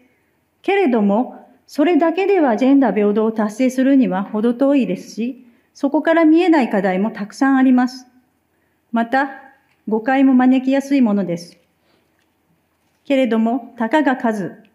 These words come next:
されど数、私たちにとって数は大事でもあります。そこで本日は数をめぐって、東京大学の学部生、大学院生、若手研究者、本学教員、そして学外の方からもゲストをま-、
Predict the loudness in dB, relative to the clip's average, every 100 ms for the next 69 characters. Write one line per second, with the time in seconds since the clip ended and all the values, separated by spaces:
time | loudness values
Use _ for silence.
0 | _ -4 -2 0 -2 -4 -6 -6 -12 _
1 | _ _ _ _ -6 -2 -2 -2 0 0
2 | 0 -4 -4 -2 0 -2 0 0 2 2
3 | 2 0 -2 -4 -8 _ _ _ _ _
4 | _ _ -6 -2 0 2 2 2 2 0
5 | -2 -2 -4 -4 -2 0 2 2 2 -2
6 | -4 -2 -4 -4 -12 -20 _ _ _ -4
7 | 0 0 0 0 -2 -2 -2 -2 -2 -2
8 | 0 0 -2 -6 -18 _ -4 -2 -2 0
9 | 2 2 2 -2 -4 -6 -20 _ -10 -6
10 | -4 -4 -2 0 0 0 -2 -2 -6 -2
11 | 2 2 0 -6 -6 -2 0 0 -2 -10
12 | _ _ _ -6 -4 -4 -6 -8 -6 -2
13 | 2 2 4 2 2 -2 0 0 2 2
14 | 0 -4 -4 -2 -2 0 -2